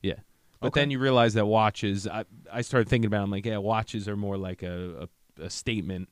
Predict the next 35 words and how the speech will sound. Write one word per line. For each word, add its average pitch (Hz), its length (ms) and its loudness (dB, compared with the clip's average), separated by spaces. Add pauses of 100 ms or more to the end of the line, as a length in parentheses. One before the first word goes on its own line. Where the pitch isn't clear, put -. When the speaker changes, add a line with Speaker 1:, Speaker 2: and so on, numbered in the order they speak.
(280)
Speaker 1:
and 95 140 -6
they're, 92 360 -6
they're 95 140 -8
branded, 98 580 -4
and, 87 140 -10
you 107 100 -4
know 104 80 -2
what 101 100 -2
I 98 40 -2
mean? 101 180 -4
It's 101 80 -2
Speaker 2:
Yep. 101 100 -2
Speaker 1:
not 110 160 -4
really 104 400 -2
a, 95 40 -6
like, 92 280 -12
accessory, 92 800 -12 (440)
a 95 60 -10
watch. 87 500 -10 (300)
It's - 120 -12
different 117 300 0
than 101 120 -2
women's 95 520 -6
Speaker 2:
So, - 260 4
Speaker 1:
Pandora 117 180 2
bracelets. 87 480 -12 (100)
Speaker 2:
and 147 140 4
I, 120 280 -4
I've 120 200 0
said 117 180 0
this 104 160 -2
to 107 120 -4
you 101 80 -4
guys 90 180 -6
both. 92 440 -4